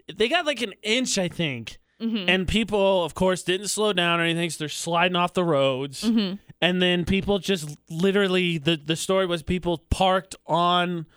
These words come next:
Speaker 1: the interstate and abandoned their vehicles
Speaker 2: Mm-hmm.
Speaker 1: 'cause they couldn't figure it out.
Speaker 2: Have you seen the story? There's a kid. I'm trying to remember where the kid was,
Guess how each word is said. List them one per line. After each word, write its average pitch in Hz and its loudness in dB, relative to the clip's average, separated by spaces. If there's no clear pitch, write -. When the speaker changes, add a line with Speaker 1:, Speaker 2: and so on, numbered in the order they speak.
Speaker 1:
the 170 2
interstate 160 2
and 175 0
abandoned 185 0
their 170 0
vehicles 151 -2
Speaker 2:
Mm-hmm. 185 0
Speaker 1:
'cause 170 -4
they 160 -2
couldn't 180 -4
figure 151 -2
it 127 -4
out. 110 -4
Speaker 2:
Have 339 6
you 466 8
seen 427 2
the 320 4
story? 311 4
There's 277 4
a 269 4
kid. 214 4
I'm 226 6
trying 277 6
to 277 8
remember 226 6
where 208 6
the 208 4
kid 214 2
was, 180 4